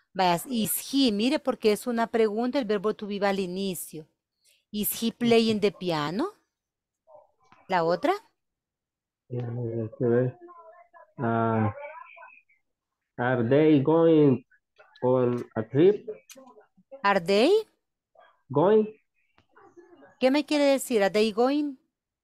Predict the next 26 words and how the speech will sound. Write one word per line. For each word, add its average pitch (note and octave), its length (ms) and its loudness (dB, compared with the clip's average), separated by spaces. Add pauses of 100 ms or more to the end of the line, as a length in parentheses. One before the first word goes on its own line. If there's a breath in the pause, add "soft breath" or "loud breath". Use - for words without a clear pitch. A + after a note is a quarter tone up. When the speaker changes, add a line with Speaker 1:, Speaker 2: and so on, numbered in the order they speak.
(320)
Speaker 2:
Eh, C3 100 2
Speaker 1:
Ellos B2 160 8
Speaker 2:
de A#2+ 60 2
Speaker 1:
están A#2+ 160 0
Speaker 2:
viaje. F#3+ 280 4
Speaker 1:
yendo. D3+ 280 -4 (960)
Ah, B3 340 2
Speaker 2:
De E3 60 0
Speaker 1:
van A3+ 200 4
de A3+ 80 4
Speaker 2:
viaje, - 0 -
ellos C4 220 2
van E3+ 100 -2
de D#3+ 80 -4
Speaker 1:
viaje. - 0 -
Speaker 2:
viaje. F#3 140 -6 (360)
Ajá. F3 300 -6
Speaker 1:
Ellos B3 220 2
van, B3 280 0
van A#3 220 0
de A#3+ 100 2
viaje, A3+ 380 0
puedes, G#3+ 480 -4
quiere G#3+ 200 -2
Speaker 2:
Sí. G3+ 40 6
Speaker 1:
decir. E3+ 360 -8